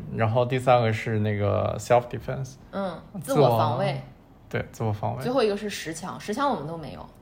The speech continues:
Speaker 1: 最后一个就是不说话。
Speaker 2: 对，我们先说那个蔑视，什么叫蔑视？
Speaker 1: 蔑视就是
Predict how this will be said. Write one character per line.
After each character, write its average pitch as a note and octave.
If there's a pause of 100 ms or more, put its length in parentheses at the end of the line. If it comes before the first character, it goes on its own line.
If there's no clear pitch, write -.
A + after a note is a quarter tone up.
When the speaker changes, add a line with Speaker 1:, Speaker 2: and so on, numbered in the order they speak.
(200)
Speaker 1:
最 -
后 C#3+
一 C#3+
个 C3+
就 B2
是 B2
不 A#2+
说 C#3+
话。 D3 (460)
Speaker 2:
对， D3
我 E3
们 G3
先 D4+
说 E4+
那 D#4+
个 A#3
蔑 C4
视， -
什 -
么 D3
叫 G3
蔑 G3+
视？ - (1300)
Speaker 1:
蔑 G#3
视 D#3
就 C#3
是 G#2+